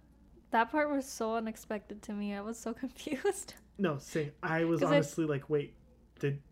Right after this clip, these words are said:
Speaker 2: they just kill the main character?"
Speaker 1: Yeah, 'cause I just, I thought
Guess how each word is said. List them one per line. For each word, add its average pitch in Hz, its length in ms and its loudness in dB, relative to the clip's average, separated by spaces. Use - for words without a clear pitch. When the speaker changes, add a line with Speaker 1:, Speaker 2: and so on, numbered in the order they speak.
Speaker 2:
they 156 100 2
just 233 260 -2
kill 180 180 0
the 180 60 2
main 160 200 -2
character?" 160 420 -6
Speaker 1:
Yeah, 269 240 4
'cause 269 160 -2
I 247 100 2
just, 285 220 -6
I 240 80 0
thought 254 260 -4